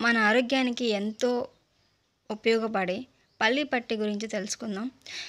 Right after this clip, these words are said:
దీనివల్ల మనకి రక్తహీనత ఎవరికైనా ఉన్నట్లయితే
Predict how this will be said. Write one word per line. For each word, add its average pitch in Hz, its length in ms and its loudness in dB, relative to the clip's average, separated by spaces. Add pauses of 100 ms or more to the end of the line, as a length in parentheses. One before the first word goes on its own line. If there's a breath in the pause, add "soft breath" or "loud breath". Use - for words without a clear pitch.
(160 loud breath)
దీనివల్ల 254 480 6
మనకి 240 600 0 (360)
రక్తహీనత 262 520 2
ఎవరికైనా 214 420 0 (100)
ఉన్నట్లయితే 196 680 -6